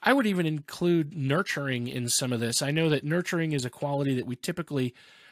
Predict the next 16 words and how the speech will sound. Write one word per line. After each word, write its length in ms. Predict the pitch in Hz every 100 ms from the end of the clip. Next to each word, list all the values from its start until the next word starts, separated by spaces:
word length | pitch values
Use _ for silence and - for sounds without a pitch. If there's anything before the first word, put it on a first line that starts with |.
| -
think 460 | - - 202 208
of 300 | - 127 131
as 200 | 123 110
feminine, 460 | - 208 226 175 147
but 260 | 135 139 - _ _ _ _ _ _ _ -
it's 180 | -
not 140 | 262 247
entirely 380 | 170 117 107 104
feminine. 440 | - 101 120 226 -
Do 100 | 175
you 160 | 165 - _ -
take 240 | - 214
care 320 | - 196 262
of 140 | 214 104
the 100 | 117
thing 380 | - 104 90